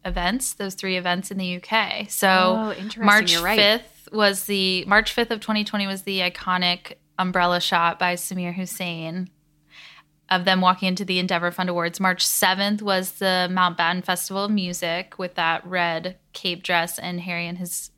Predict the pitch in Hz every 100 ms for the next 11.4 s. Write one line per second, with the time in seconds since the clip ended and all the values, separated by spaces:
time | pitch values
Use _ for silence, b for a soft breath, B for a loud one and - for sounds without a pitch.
0 | - 185 180 180 - 175 175 180 180 170
1 | 170 175 B B B - 208 202 190 185
2 | - 196 180 180 190 - - 175 175 -
3 | - - 185 - - - - - - -
4 | 208 190 - 190 196 190 185 180 165 -
5 | _ - - 220 214 202 180 - 175 180
6 | 175 - 170 - 196 185 180 180 170 165
7 | 170 - - - _ _ _ _ - 196
8 | 175 175 170 175 170 - - 170 - -
9 | - - 220 240 294 320 311 214 - 185
10 | 185 190 175 165 175 165 175 208 190 185
11 | 175 175 170 170